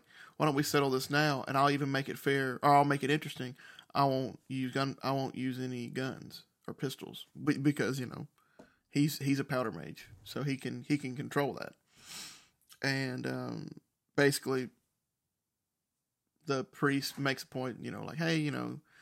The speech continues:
if I killed you, then the country would go into chaos, whatever. I'll talk to the rest of them. We'll see if we can do five percent." Um, the proprietor's eunuch, 'cause the proprietor, I think, is like the, uh,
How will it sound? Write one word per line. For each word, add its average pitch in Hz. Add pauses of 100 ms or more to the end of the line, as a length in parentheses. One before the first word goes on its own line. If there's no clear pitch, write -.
(220)
if 139
I 135
killed 143
you, 143
then 123 (1000)
the -
country 139
would 131
go 131
into -
chaos, 135
whatever. 131
I'll 135
talk 127
to 123
the 123
rest 127
of 123
them. 127
We'll 117
see -
if 117
we 120
can 113
do -
five -
percent." - (1400)
Um, 131 (1400)
the 143
proprietor's 160
eunuch, 147 (240)
'cause 131
the 143
proprietor, 156
I 139
think, 135
is 131
like 131
the, 117 (160)
uh, 131